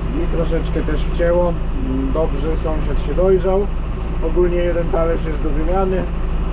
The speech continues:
ale może ten sezon jeszcze wytrzyma. Później zacząłem siać nawozy, wsypałem sobie pierwszy siewnik wapna. Niestety Amazonka też miała humor. E,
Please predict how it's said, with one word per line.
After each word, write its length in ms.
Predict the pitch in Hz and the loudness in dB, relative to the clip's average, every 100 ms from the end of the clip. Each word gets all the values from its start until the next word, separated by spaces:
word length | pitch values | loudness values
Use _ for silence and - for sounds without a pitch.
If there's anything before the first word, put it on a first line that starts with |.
| - - - - - - - | -2 -2 -2 -2 0 -2 -2
ale 140 | 147 156 | 0 0
może 300 | 160 156 160 | 0 0 0
ten 220 | 156 151 | -2 -2
sezon 360 | 165 156 151 | -2 -2 -2
jeszcze 300 | 151 - - 143 135 - - | 0 0 0 0 -2 -2 -2
wytrzyma. 760 | 165 165 165 170 151 180 208 208 - - - - - - - - - - | 0 -2 -2 -2 0 2 0 0 -2 -2 -2 -2 0 0 0 0 -2 0
Później 680 | - 240 190 214 214 214 190 - | 2 2 2 2 2 2 0 -2
zacząłem 360 | 160 160 156 156 | -2 -2 -2 -2
siać 240 | 180 165 | -2 0
nawozy, 500 | 214 220 233 202 208 196 - | 0 2 2 2 0 0 -2
wsypałem 480 | - 180 180 180 160 | 0 0 0 0 0
sobie 200 | 165 165 | -2 0
pierwszy 460 | 160 156 - - | 0 -2 -2 -2
siewnik 240 | 143 135 - | -2 -2 0
wapna. 420 | 196 190 185 180 - - - - - | 0 0 0 -2 -2 -2 -2 -2 0
Niestety 520 | 226 202 208 190 196 | 0 2 2 2 2
Amazonka 560 | 170 170 160 165 160 156 | 2 -2 -2 -2 -2 0
też 240 | - - - | 0 0 -2
miała 240 | 131 131 135 - | -2 0 0 0
humor. 360 | 165 160 175 175 - - - - - - | 0 2 2 0 0 -2 -2 -2 -2 0
E, 320 | 135 147 147 | 0 2 2